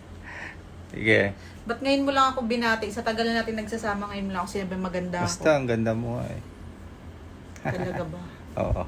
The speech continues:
Speaker 2: Pain
Speaker 1: Kaya lang,
Speaker 2: pa yun.
Speaker 1: ano, wag mong kapalan masyado yung, ano,
Speaker 2: <laughs>
Speaker 1: yung kilay. Tsaka yung sa lipstick, wag masyado
Speaker 2: Hindi, oh,
Speaker 1: makapal.
Speaker 2: sakto lang yan. Ano ka ba naman?
Speaker 1: Oo.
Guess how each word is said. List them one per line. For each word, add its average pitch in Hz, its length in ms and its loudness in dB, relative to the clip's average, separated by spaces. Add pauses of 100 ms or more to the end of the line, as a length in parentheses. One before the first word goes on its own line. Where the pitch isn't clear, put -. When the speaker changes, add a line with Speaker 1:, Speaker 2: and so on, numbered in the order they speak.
(840)
Speaker 2:
Pain 220 80 2
Speaker 1:
Kaya 254 160 12
lang, 381 160 12
Speaker 2:
pa - 0 -
yun. 269 160 10
Speaker 1:
ano, 226 160 8
wag 202 160 6
mong 208 160 8
kapalan 185 400 12
masyado 156 400 8
yung, 156 220 8
ano, 131 160 4 (100)
Speaker 2:
<laughs> - 80 -2
Speaker 1:
yung 139 160 2 (400)
kilay. 113 480 8 (720)
Tsaka 120 240 4
yung 120 400 4 (280)
sa - 180 -2
lipstick, 113 560 0 (160)
wag 107 80 0
masyado 104 240 0
Speaker 2:
Hindi, 269 160 4
oh, 247 80 8
Speaker 1:
makapal. 247 240 4
Speaker 2:
sakto 240 240 0
lang 226 160 0
yan. 220 160 -2
Ano 226 80 -4
ka 214 160 -4
ba 196 160 -4
naman? 185 480 -4 (400)
Speaker 1:
Oo. - 180 -10